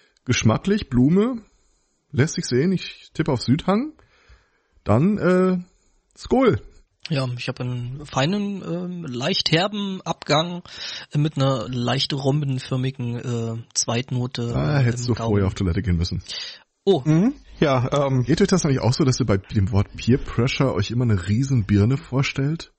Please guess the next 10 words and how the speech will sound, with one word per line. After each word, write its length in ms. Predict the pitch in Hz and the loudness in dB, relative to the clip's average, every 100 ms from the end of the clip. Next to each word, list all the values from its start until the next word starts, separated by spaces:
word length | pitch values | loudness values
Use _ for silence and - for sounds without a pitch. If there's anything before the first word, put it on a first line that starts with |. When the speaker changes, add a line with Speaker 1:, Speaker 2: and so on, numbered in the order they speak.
| - - _ | -20 -20 _
Speaker 2:
Ähm, 160 | 156 139 139 - | -2 -2 -2 -6
du 80 | - | -4
kennst 240 | 139 190 - | -2 0 -2
doch 60 | |
diesen 240 | 226 202 190 | -2 -2 -2
Kanal 320 | - 156 165 | 0 2 2
mit 160 | 190 165 | 0 -4
dieser 180 | 160 | -4
Hydraulikpresse, 720 | 156 - - 160 151 - 123 | -4 -2 2 2 2 -2 -4
oder? 260 | 113 143 220 | -2 0 0